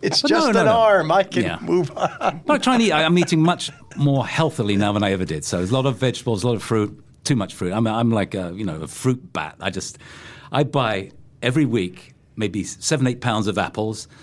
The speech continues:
Speaker 2: some tangerines, some oranges, and I'm the only person in the house who eats them. So within four or five days, they're gone. So I can eat three or four
Speaker 1: Is that
Speaker 2: apples a
Speaker 1: right?
Speaker 2: day,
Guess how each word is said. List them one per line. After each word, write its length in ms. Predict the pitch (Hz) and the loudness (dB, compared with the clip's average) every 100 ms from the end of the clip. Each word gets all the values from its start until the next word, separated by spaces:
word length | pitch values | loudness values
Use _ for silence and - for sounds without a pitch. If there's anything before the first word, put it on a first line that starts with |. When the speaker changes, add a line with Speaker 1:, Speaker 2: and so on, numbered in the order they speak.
| - - | -20 -20
Speaker 2:
some 160 | - 113 | -6 -6
tangerines, 840 | - 120 120 117 98 92 90 - - | -2 0 0 0 0 -2 -2 -6 -14
some 220 | - 123 | -4 0
oranges, 640 | 117 123 90 - 85 - - - - - | 2 0 -2 -6 -6 -6 -12 -16 -18 -2
and 120 | 120 | 2
I'm 200 | 139 143 | 4 4
the 120 | 127 | 4
only 200 | 127 127 | 4 2
person 440 | 127 117 104 95 87 | 2 -2 -2 -4 -4
in 240 | 117 107 | 0 2
the 100 | 95 | 2
house 240 | 95 90 | 0 -2
who 100 | 107 | 0
eats 220 | 90 82 - | -2 -4 -10
them. 200 | 69 - - - _ - | -12 -14 -20 -20 _ -16
So 160 | - 92 | -4 0
within 360 | 107 110 117 | 2 2 0
four 160 | 101 139 | 0 -2
or 60 | 117 | 0
five 260 | 113 92 | -2 -2
days, 220 | 98 87 | -2 -2
they're 100 | 92 | -4
gone. 220 | 78 80 71 | -4 -6 -4
So 160 | 104 | -2
I 80 | 107 | 0
can 120 | 113 | 0
eat 180 | 107 104 | -2 -4
three 200 | - 120 | -4 -2
or 40 | 101 | -2
four 160 | 117 | 0
Speaker 1:
Is 60 | 104 | 0
that 80 | 101 | 0
Speaker 2:
apples 200 | - 98 | 0 0
a 40 | |
Speaker 1:
right? 80 | 143 | 0
Speaker 2:
day, 280 | 92 90 | 0 0